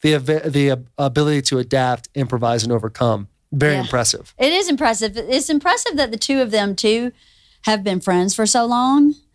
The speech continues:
Speaker 2: I mean, really, really friends,
Speaker 1: Mm-hmm.
Speaker 2: and have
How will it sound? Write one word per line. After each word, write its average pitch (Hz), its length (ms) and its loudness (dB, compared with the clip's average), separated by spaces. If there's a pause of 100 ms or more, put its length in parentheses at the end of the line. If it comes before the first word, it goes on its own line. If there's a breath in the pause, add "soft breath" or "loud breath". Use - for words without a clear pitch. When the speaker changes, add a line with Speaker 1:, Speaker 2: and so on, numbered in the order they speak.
(280 soft breath)
Speaker 2:
I 226 80 2
mean, 233 220 2
really, 269 400 2
really 226 400 2
friends, 190 720 2
Speaker 1:
Mm-hmm. 117 160 0
Speaker 2:
and 214 220 2
have 208 300 0